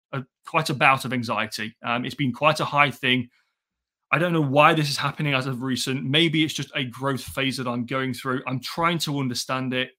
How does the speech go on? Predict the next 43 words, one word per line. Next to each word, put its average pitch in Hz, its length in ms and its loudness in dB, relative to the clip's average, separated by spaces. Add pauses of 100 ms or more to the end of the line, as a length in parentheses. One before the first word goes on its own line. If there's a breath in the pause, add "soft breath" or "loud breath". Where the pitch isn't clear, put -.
Um, 123 420 -2
but 156 160 -8
for - 140 -6
me 175 300 2
in 151 100 -2
itself, 147 580 -2 (380)
it's 190 180 -4 (120)
owning 185 340 2
who 151 200 -4
I 139 120 -2
am. 160 320 -4
It's, - 640 -6
it's 151 280 -4
always, 185 340 2
it's, - 140 -8
well, 135 100 -6
it's 113 80 -8
not 143 140 -2
always 147 220 -2
been 127 160 -2
a 117 40 -4
part 123 240 -8
of 139 60 -8
me, 135 80 -4
but 131 100 -4
it's - 80 -10
been 160 140 0
a 127 40 -2
part 151 300 -4
of 139 60 -6
me 131 80 -2
since 139 240 -6
I 131 60 -2
had 131 140 -4
my 127 220 0
mental 127 300 -4
health 196 260 -4
breakdown, 117 480 -2
um, 113 460 0 (280)
actually 131 300 -2
ten 165 320 2
years 156 260 4
ago 123 400 2